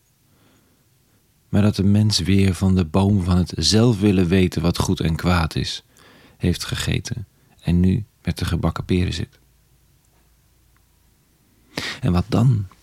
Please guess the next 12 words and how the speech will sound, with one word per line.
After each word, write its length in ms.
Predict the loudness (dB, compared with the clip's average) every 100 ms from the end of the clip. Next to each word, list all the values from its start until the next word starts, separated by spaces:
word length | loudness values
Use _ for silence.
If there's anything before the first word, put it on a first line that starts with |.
| _ -20 -20 _ _ _ _ _ _ _
Ik 120 | -4
kan 120 | -2
het 100 | -2
hoofd 240 | 0 -2 0
buigen 340 | -2 0 0
en 120 | -2
boete 240 | -2 -2 -2
doen, 320 | -2 -2 -4 -12 -14
eventueel 540 | -6 -6 -4 -2 -2 -2 -8 -10
namens 420 | -2 0 2 0 0
de 80 |
mensheid 680 | 0 2 2 2 0 -2 -8